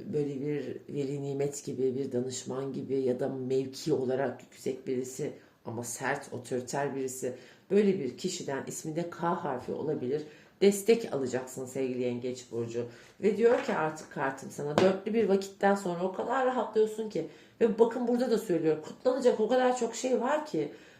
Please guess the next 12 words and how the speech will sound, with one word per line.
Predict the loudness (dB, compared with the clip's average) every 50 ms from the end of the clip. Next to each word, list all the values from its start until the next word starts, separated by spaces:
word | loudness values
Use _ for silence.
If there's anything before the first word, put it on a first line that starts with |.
| -6 -2
E, | 0 2 2 2 2 2 2 2 2 2 2 2 0
size | -2 -2 -4 0 2 2 2
gelecek | 4 4 4 4 2 2 2
olan | 2 2 4 4 4
bu | 2 2
huzur | 0 0 0 4 4
ve | 4 6 8
bolluk | 10 10 10 8 6 0 -2
için | -6 -2 2 2 4
gerçekten | 6 4 4 4 0 -2 -4 -6 -6 -6 -2 0 0 0
şükretmeniz | 0 -4 -8 -10 -10 -6 -6 -6 -4 -4 -6 -6 -6 -6 -8 -6
gerekiyor. | -4 -2 -2 -2 -2 -6 -6 -6 -8